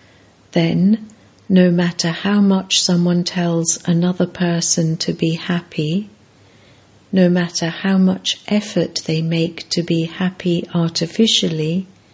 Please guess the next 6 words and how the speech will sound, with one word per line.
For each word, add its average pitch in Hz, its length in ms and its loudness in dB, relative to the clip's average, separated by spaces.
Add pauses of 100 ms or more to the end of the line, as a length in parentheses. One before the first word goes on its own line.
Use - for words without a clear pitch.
(720)
they 185 180 4
are 180 260 2
unable 180 680 4
to - 180 -2
be 180 220 2
happy. 165 720 -4